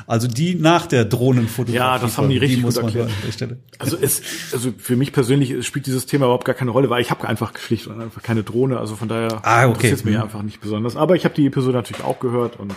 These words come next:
Speaker 2: ähm, ja,
Speaker 1: Mhm.
Speaker 2: war super. Mhm.
Speaker 1: Ja, und, und also dem gibt's einfach nichts mehr hinzuzufügen. Da ist, da ist alles, alles erklärt. Also wer sich dafür interessiert, einfach an der Stelle mal,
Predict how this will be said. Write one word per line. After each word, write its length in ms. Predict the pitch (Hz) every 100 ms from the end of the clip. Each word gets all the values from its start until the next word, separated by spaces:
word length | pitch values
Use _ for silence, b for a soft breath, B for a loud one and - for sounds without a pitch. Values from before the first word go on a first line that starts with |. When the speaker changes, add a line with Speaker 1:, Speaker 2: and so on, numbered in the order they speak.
| - -
Speaker 2:
ähm, 200 | 101 98 -
ja, 180 | 113 -
Speaker 1:
Mhm. 160 | 104 110
Speaker 2:
war 80 | 110
super. 380 | 120 107 - _ _ -
Mhm. 260 | 120 196 - _ B B B B B -
Speaker 1:
Ja, 300 | 104 123 - -
und, 300 | 110 110 110
und 360 | - 117 110 - - - - - - - - - - -
also 220 | 147 131
dem 200 | 143 175
gibt's 180 | 175 -
einfach 240 | 131 135
nichts 180 | 135 160
mehr 80 | 131
hinzuzufügen. 600 | 120 135 127 113 110 104
Da 160 | 110 113
ist, 240 | 117 -
da 80 | 117
ist 140 | 110
alles, 320 | - 113 113 -
alles 260 | 113 113
erklärt. 360 | 117 101 107 104
Also 180 | 98 95
wer 120 | 107
sich 120 | 107
dafür 240 | 104 107 120
interessiert, 520 | 110 110 - 110 101 B B B 143
einfach 320 | 123 120 107
an 120 | 90
der 100 | 90 92
Stelle 260 | - 92
mal, 240 | 90 90